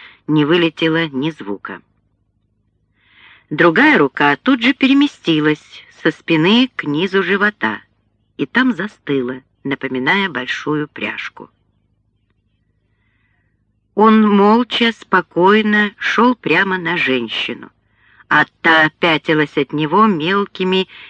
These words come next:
неуверенными шажками. Долго длилось это преследование.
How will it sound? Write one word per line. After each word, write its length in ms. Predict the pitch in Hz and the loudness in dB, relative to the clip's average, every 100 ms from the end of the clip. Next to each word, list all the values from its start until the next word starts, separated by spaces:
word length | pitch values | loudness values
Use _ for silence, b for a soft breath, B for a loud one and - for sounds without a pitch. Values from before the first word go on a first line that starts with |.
| B | B
неуверенными 720 | 156 143 135 170 165 160 156 | 0 0 2 2 0 -2 -2
шажками. 800 | 160 143 147 135 - 113 - - _ _ _ _ _ _ _ _ _ _ _ _ _ _ _ _ | -2 -2 -2 -4 -6 -10 -12 -20 _ _ _ _ _ _ _ _ _ _ _ _ _ _ _ _
Долго 420 | - 220 196 147 135 | -2 2 2 0 -4
длилось 500 | 139 151 170 160 - | -2 -2 -2 -6 -8
это 300 | 147 - 135 | -10 -6 -8
преследование. 1120 | - - 139 - 131 120 117 117 - - - | -6 -8 -6 -4 -4 -4 -8 -10 -14 -18 -20